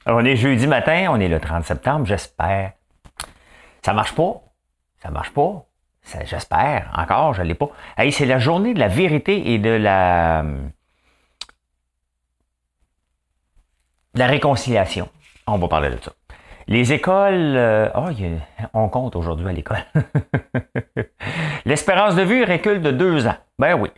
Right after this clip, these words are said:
Washington, hey, ça, oh, ça va pas bien, Washington. Demandez-vous pas pourquoi faire la bourse, euh, va pas bien. Ça va pas bien à Washington.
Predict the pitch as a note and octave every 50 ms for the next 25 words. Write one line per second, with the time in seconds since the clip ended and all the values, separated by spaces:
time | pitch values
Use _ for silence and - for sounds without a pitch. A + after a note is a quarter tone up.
0 | - _ A2 B2+ E3 F3+ - - A3+ G3+ F3+ - D#4 F4 D4 - - F#2+ A2 G2+
1 | - - F2+ C#2+ - - F2 A2 A2 F#2 F#2+ F2+ F#2 F2+ - - D2+ D2+ G2 G2+
2 | G2 E2+ D#2+ - - E2+ D#2+ - G2+ G#2+ - - _ _ _ _ _ _ - G2
3 | A#2 A2+ B2+ D3 F3 E3+ D3+ A#2+ A2+ G2 - - B2+ - - - F#2+ - - F#2
4 | E2 D#2+ D#2+ E2+ G2 G2 G2 - - - F#2+ E2+ D#2+ D#2 D2 C#2 E2+ F#2 E2+ F2
5 | E2 D#2+ F2 G2 G#2+ A2+ - - - - - E2 F#2 A2+ - - F2 D2 D#2 E2+
6 | F#2+ - - - E2 D2 C2+ C2+ B1+ A#1+ A#1+ - - - D#2 C#2+ C#2 - C2+ D#2